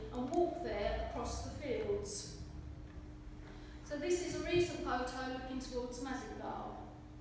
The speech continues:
As I left the trench about four forty-five, the sun was just rising. It was a perfect morning, with a gentle breeze blowing. Now and then came the crack of a rifle,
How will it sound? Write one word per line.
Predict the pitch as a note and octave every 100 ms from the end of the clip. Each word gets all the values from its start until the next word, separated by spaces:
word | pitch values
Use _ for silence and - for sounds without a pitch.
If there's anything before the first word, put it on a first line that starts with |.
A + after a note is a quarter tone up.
| - - - - - - -
As | E4+ F4+
I | G4+ G4
left | F4+ - F#4
the | F4+
trench | D#4+ C4 C4+ D4
about | C4 B3+ B3 -
four | D#4 D#4 D#4+
forty-five, | E4+ - - D#4 - - - - -
the | -
sun | - D#4 C4+ C4
was | C4+ -
just | C#4+ - C#4
rising. | B3 A3 G#3+ G#3+ G3+ - - - - - -
It | -
was | -
a | C#4+
perfect | - E4+ E4+ E4+ E4+ - D4+
morning, | C#4 A#3+ A3+ G#3 G3+ G#3+ - - -
with | C4
a | -
gentle | D4+ D4+ D4+ D4+ D4
breeze | D4 C#4 A#3+ A#3+ -
blowing. | B3+ B3 A3 - G#3 G#3+ - - - - - - - -
Now | D4+ E4 F4 F#4 G4 F#4+
and |
then | F4 C4+ C4 C#4 C#4+
came | D4 C#4 C4+
the | C#4 -
crack | C4+ -
of | C4+ D4+
a | F4+
rifle, | F#4 E4 - - - -